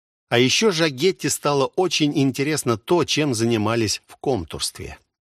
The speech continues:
После обхода магических исследовательских лабораторий Эрна пригласила герцогиню и повелительницу посидеть в одной из беседок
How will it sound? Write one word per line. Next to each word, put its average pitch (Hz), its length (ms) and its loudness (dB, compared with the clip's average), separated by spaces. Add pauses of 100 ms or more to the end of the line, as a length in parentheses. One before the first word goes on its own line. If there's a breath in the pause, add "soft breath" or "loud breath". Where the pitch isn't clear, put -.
(260)
После 185 380 4
обхода 151 520 0
магических 117 760 -2 (120)
исследовательских 104 1040 -4
лабораторий 117 920 0 (120)
Эрна 175 460 2
пригласила 135 640 0
герцогиню 120 720 0
и 196 200 -8
повелительницу 135 1000 -2
посидеть 123 640 0
в 104 100 0
одной 107 300 2
из 107 260 -6
беседок 131 560 -2